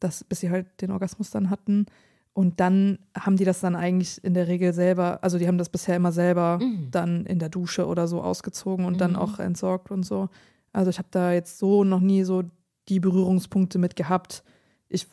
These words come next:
Speaker 1: glaube, ich hätte aber auch kein Problem damit, jemanden irgendwie jetzt neu zu wickeln und sauber zu machen.
Speaker 2: Mhm.
Speaker 1: Müsste ich mir halt Gedanken drüber machen, weil, also dafür würde ich auf jeden Fall dann auch Aufpreis fragen,
Speaker 2: Mhm.
Speaker 1: weil es ist ja auch während der Session die ganze Zeit halt ein Geruch, ne, wenn
Speaker 2: Mhm.
Speaker 1: die da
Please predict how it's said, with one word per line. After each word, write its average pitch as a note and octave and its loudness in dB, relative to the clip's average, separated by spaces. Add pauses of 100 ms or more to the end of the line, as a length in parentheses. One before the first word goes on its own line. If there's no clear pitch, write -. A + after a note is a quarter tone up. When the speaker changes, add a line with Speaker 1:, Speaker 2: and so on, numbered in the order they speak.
(240)
Speaker 1:
glaube, F#3 2
ich - -6
hätte F#3 -2
aber F3+ 0
auch F3+ -4
kein F#3 0
Problem F#3 0
damit, F3+ 0
jemanden F3+ -2
irgendwie F3+ 0
jetzt F3 -4
neu F#3 2
zu F3 -6
wickeln F3+ -2
und F3 -2
sauber F3 -2
zu E3 -12
machen. E3 -10
Speaker 2:
Mhm. F#3+ -4 (240)
Speaker 1:
Müsste G#3 2
ich - -6
mir G3 2
halt F#3 -2
Gedanken G3 2
drüber F#3 2
machen, F3+ 0
weil, F3 2
also F3 -4 (100)
dafür F#3 -4
würde F#3 -2
ich F3+ -6
auf E3+ -6
jeden F#3 0
Fall - -4
dann E3+ -2
auch - -6
Aufpreis G3 0
fragen, G3 0
Speaker 2:
Mhm. F#3+ -4
Speaker 1:
weil F#3 4
es F3+ 0
ist - -8
ja F3+ 0
auch F3+ 0
während F#3+ 2
der F#3+ 0
Session G3 -4
die F#3 0
ganze F#3 0
Zeit F#3+ -6
halt F#3 -2
ein F#3 2
Geruch, G3 0
ne, F#3+ 0
wenn G3+ 2
Speaker 2:
Mhm. G3+ 2
Speaker 1:
die G#3+ 0
da G#3 0